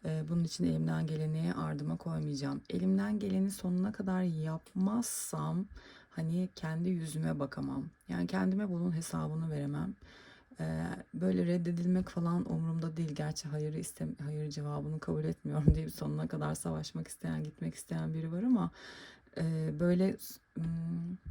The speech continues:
hani sonucunda bunun olmasını istiyor ama daha çok böyle, e, bunun için savaşmayı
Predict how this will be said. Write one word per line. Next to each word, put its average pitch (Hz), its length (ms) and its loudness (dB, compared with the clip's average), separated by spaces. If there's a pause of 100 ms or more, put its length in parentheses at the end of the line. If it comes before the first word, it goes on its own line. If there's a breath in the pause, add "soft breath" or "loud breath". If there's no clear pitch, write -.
(140)
hani 185 160 2
sonucunda 196 540 2
bunun 214 220 2
olmasını 214 520 2
istiyor 240 500 0
ama 214 280 0
daha 190 200 2
çok - 280 -6
böyle, 208 400 2 (680 loud breath)
e, 175 40 -4 (420)
bunun 185 160 6
için 214 280 0
savaşmayı 180 800 0